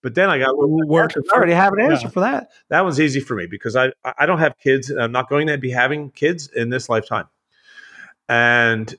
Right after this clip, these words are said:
Speaker 1: um, s-, so therefore, my family will not be my legacy.
Speaker 2: Yeah.
Speaker 1: Uh, you know what it is? My content, which is why my content, I, I, I take it so seriously. Like, what am I putting out into the world? Those, those are my
Speaker 2: Yeah,
Speaker 1: babies,
Speaker 2: yeah.
Speaker 1: right? That, that's my gift to the world,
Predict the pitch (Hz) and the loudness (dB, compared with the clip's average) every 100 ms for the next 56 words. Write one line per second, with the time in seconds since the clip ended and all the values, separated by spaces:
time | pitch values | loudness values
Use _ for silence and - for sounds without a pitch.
0 | - 113 110 107 107 107 113 - - - | -2 0 2 2 0 -2 -10 -18 -18 -14
1 | 139 139 131 151 135 123 117 135 156 185 | -4 0 2 2 -2 -4 0 0 2 2
2 | 127 120 120 113 107 98 101 - _ _ | 0 -2 -2 -2 -2 -2 -6 -12 _ _
3 | _ - 127 113 123 113 120 123 143 151 | _ -6 -4 -4 -6 -2 2 4 4 0
4 | 135 _ - 101 92 82 - 67 _ 117 | -8 _ -6 -4 -4 -8 -12 -18 _ -4
5 | 120 131 113 127 127 135 - 117 113 - | -2 -2 0 2 4 2 0 -2 -2 0
6 | 135 131 113 107 120 - 117 113 110 107 | -2 0 -4 -4 -4 -4 -4 0 0 0
7 | 120 110 117 - 98 101 - - _ 117 | -2 0 -4 -4 -6 -8 -14 -20 _ -10
8 | 110 127 127 120 120 120 107 107 101 110 | -2 0 2 0 0 0 2 0 -2 -6
9 | 101 98 - _ 117 123 120 135 - 123 | -10 -12 -18 _ 0 0 2 0 0 0
10 | 143 147 117 - 117 110 - _ - 117 | 2 2 0 -6 -10 -10 -14 _ -2 -2
11 | 127 123 127 127 127 143 131 143 - 135 | 0 0 0 0 0 0 2 0 0 -4
12 | 127 120 95 | 0 0 -2